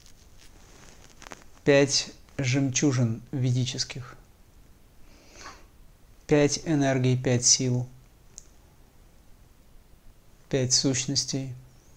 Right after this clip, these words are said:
Все это в едином правильном отношении, положении тела, в правильной асане. Правильная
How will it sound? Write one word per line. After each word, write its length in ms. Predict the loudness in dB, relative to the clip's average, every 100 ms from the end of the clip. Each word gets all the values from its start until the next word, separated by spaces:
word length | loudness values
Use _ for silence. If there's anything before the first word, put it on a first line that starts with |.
| -20 -20 -20 -20 -20 -20 -20 -16 -6
Все 200 | 0 2
это 260 | 0 0
в 60 | 0
едином 580 | 0 2 2 2 0 -2
правильном 600 | -2 -2 -2 -2 -4 -8 -14 -20 -20 -20 -20 -20 -20 -20 -20 -12
отношении, 680 | -10 -4 -2 0 0 2 2
положении 580 | 2 0 0 0 0 -2
тела, 420 | -2 -2 -2 -6 -10 -20 -20 -20 _ -20 -20 -20 -20 -20
в 120 | -6
правильной 600 | -2 0 2 2 0 -4
асане. 560 | -6 0 0 0 -4 -6 -14 -20 -20 -20 -20 -20 -20 -20 -20 -20 -20 -20 -20 -20 -20 -20 -20 -20 -12 2
Правильная 580 | 4 6 6 4 2